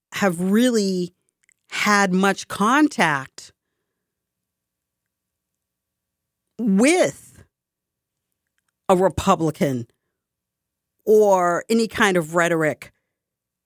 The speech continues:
They wouldn't have been as familiar with, with rhetoric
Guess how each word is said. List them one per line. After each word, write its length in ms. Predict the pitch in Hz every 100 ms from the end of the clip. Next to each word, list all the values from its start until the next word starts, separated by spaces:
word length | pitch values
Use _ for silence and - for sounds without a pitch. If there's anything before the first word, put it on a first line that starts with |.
| _ _
They 200 | 185 220
wouldn't 200 | 220 240
have 100 | 226
been 140 | 202 226
as 160 | 208
familiar 540 | - 220 226 254 262 220
with, 320 | 202 185 - _ _ _ _ - - 240
with 380 | 226 196 196 185
rhetoric 560 | 214 214 202 185 -